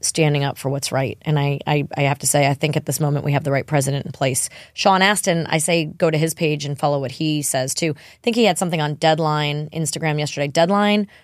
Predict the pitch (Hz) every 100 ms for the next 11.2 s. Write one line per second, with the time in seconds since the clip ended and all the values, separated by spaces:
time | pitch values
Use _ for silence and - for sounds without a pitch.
0 | _ - 151 151 170 165 165 160 - 143
1 | 156 160 156 151 - 147 143 143 - 160
2 | 156 151 165 - 156 147 135 139 131 147
3 | 143 143 139 - 147 143 135 - - -
4 | _ _ - 165 156 190 175 160 180 160
5 | 151 - 165 156 151 147 - 151 147 151
6 | 151 147 - 156 147 139 156 151 147 147
7 | 139 _ _ _ _ _ _ 185 175 165
8 | 139 160 147 143 147 147 151 151 151 147
9 | 143 170 160 160 - 180 175 180 165 151
10 | - 143 147 131 165 156 143 143 - 151
11 | 139 143